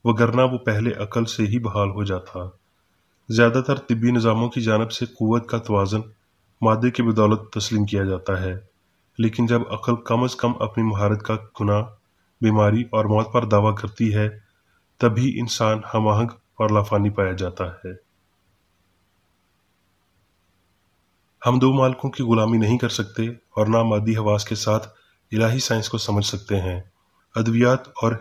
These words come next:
حفظان صحت ساری تندرستی اور کاملیت کے منبع کی طاقت اور مقام پر غاصب نہیں ہو سکتے۔ خدا کے کام کی اصلاح کیا کر سکتا ہے؟ ایک خدا کو ماننے اور خود کو روح کی قوت کے لیے دستیاب کرنے کے لیے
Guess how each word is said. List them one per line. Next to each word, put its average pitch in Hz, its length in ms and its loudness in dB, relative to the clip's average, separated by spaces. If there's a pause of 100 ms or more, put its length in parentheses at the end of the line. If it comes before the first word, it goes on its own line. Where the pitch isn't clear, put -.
حفظان 110 440 0
صحت 113 380 -4 (460)
ساری 123 400 0
تندرستی 113 600 -2
اور 107 200 -6
کاملیت 107 480 0
کے 110 80 -4
منبع 101 320 0
کی 107 160 -10
طاقت 101 420 -6 (440)
اور 110 140 -2
مقام 110 380 0
پر 113 200 -2
غاصب 98 280 -2 (100)
نہیں 104 220 0
ہو 98 120 -2
سکتے۔ 90 420 -10 (680)
خدا 113 220 6
کے 117 180 -4
کام 104 340 0
کی 104 200 -6
اصلاح 107 360 -2 (160)
کیا 110 140 -2
کر 110 140 -8
سکتا 95 440 -6
ہے؟ 87 140 -6 (1040)
ایک 110 200 2
خدا 107 340 2
کو 110 180 -2
ماننے 104 400 0 (460)
اور 120 120 2
خود 120 240 -2
کو 139 180 2
روح 127 140 -2
کی 131 120 -6
قوت 117 360 0
کے - 80 -4
لیے 120 120 0
دستیاب 107 460 -2
کرنے 107 300 -2
کے 110 140 -4
لیے 101 260 -2